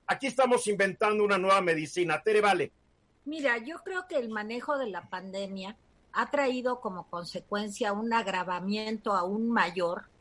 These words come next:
Speaker 2: de la crisis económica que ya se veía venir.
Speaker 1: Claro,
Speaker 2: Y te
Speaker 1: claro.
Speaker 2: voy a decir por qué, porque yo recuerdo todavía en febrero, recordemos que en febrero fue cuando se detecta el primer caso de coronavirus en México.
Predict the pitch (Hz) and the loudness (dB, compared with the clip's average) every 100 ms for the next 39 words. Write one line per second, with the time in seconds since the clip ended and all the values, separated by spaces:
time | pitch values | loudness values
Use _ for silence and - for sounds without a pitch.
0 | _ _ 180 175 175 - 214 233 202 254 | _ _ -2 0 0 0 -2 -2 -2 -6
1 | 208 202 - 175 190 208 202 208 208 175 | -4 -4 -4 -2 -2 -2 0 -2 0 -2
2 | 175 175 185 220 190 165 175 175 175 190 | 2 2 2 -2 0 -2 0 0 2 4
3 | 240 262 156 - _ _ - 202 233 262 | 6 8 6 0 _ _ -8 0 4 6
4 | 285 311 - 269 262 311 294 294 208 - | 4 -2 -2 0 2 4 4 4 -2 -2
5 | 247 202 - 208 262 302 339 - 262 240 | -2 -2 -4 0 4 4 2 0 2 2
6 | 247 247 233 180 185 220 247 - 208 196 | 2 0 0 0 0 0 0 0 0 4
7 | 190 190 208 190 - 190 202 226 277 269 | 4 4 0 -2 -2 0 2 2 2 2
8 | 202 175 170 165 202 185 208 214 226 - | 2 2 0 0 0 2 4 2 0 -2
9 | 208 214 214 190 - 170 165 - 196 - | 0 2 0 0 -2 -2 -2 -2 -2 0
10 | 208 - - _ 202 190 196 208 226 240 | -2 -2 -12 _ -2 0 0 2 2 2
11 | 226 214 - 214 185 - 170 165 165 165 | 4 4 2 -2 -2 0 0 0 -2 -4
12 | 196 196 196 185 196 202 240 - 185 - | -2 -2 -2 -2 -2 0 0 -2 -8 -6
13 | 156 | -6